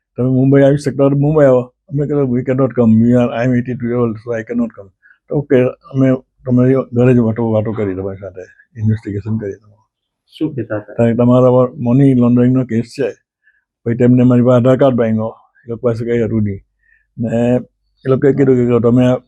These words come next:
Speaker 1: તમને જે પૂછ્યું તે બધું સાચી, સત્ય હકીકત કહેશો, બધા બારના બંધ કરી દો, ફોન તમારો કન્ટિન્યુઅસ ચાર્જિંગમાં રાખજો, ફોન ઘણો લાંબો ચાલશે તમારો. અને વળી પૂછવા એને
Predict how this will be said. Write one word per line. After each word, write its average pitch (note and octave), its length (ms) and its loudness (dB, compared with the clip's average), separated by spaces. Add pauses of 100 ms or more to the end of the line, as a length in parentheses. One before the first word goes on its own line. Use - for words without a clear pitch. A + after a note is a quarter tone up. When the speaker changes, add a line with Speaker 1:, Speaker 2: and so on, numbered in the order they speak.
Speaker 1:
તમને B2 220 0
જે C3+ 100 2
પૂછ્યું C3+ 280 2
તે C3+ 60 2
બધું B2+ 120 2
સાચી, - 440 -6
સત્ય C3+ 240 -6
હકીકત C3 400 0
કહેશો, A#2 340 -2 (460)
બધા A2 180 0
બારના B2 280 2
બંધ C#3 240 4
કરી A#2 140 0
દો, G2+ 120 -4 (500)
ફોન C3 200 0
તમારો C3 380 4
કન્ટિન્યુઅસ C3+ 580 0 (200)
ચાર્જિંગમાં C3+ 400 2
રાખજો, A2 420 -2 (520)
ફોન C3 160 0
ઘણો B2+ 240 4
લાંબો B2+ 260 2
ચાલશે A#2 340 -2
તમારો. G2 360 -10 (600)
અને A#2 140 2
વળી A#2+ 200 4
પૂછવા C3 600 0
એને B2 340 -2